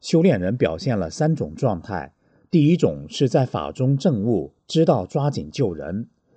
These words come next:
第二种是也知道要救人，但是只限于做了就行，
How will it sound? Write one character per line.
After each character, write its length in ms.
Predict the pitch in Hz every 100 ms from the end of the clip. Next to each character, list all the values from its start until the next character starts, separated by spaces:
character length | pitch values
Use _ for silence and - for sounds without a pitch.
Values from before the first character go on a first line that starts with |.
| _ -
第 120 | 165
二 140 | 160
种 220 | 117 85 82
是 320 | - 101 85
也 200 | 90 80
知 200 | 147 160
道 240 | 151 90
要 180 | 98 98
救 240 | - 143
人， 380 | 78 69 90 117 - _ _
但 160 | 139 123
是 280 | 127 92
只 180 | 78 107
限 260 | 95 180 104
于 160 | 85
做 240 | 120 220 135
了 120 | 80
就 200 | 110 80
行， 380 | - 78 80